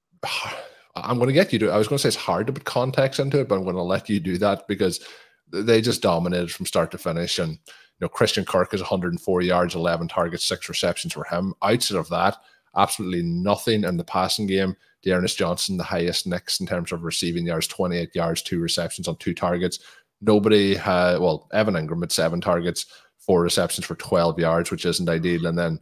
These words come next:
we get, uh, four targets for E T N, two receptions, nine yards. So really nothing in the passing game outside of Christian Kirk. Fifty-nine total yards rushing combined as a team, thirty-five of those going to E T N. So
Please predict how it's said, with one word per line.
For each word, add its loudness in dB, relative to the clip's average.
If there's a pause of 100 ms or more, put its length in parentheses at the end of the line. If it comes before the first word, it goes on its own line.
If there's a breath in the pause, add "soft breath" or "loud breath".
(440)
we -2
get, 2
uh, 0
four 2
targets 0
for -4
E 0
T -2
N, -2
two -6
receptions, -4
nine -2
yards. 0
So 0 (420 loud breath)
really 6
nothing 2
in 2
the -2
passing 0
game 0
outside 0
of -6
Christian -4
Kirk. 2 (320)
Fifty-nine 0
total -2
yards 2
rushing 0
combined -2
as -4
a -14
team, 0 (400 soft breath)
thirty-five 4
of 0
those -2
going -6
to -6
E 0
T 2
N. 2
So -2